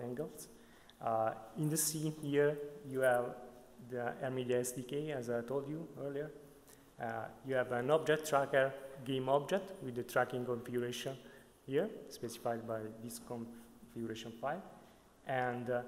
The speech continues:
this game object, uh, this tracker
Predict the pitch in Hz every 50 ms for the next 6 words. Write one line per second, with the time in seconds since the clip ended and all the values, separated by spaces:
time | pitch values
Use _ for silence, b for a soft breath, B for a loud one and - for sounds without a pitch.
0 | B B B B B B - - - 123 117 143 165 175 170 - - - - -
1 | - - 139 120 120 135 131 131 127 127 123 123 117 117 127 131 127 127 143 131
2 | 123 117 117 117 117 139 131 - - - - 131 127 127 - 135 131 135 135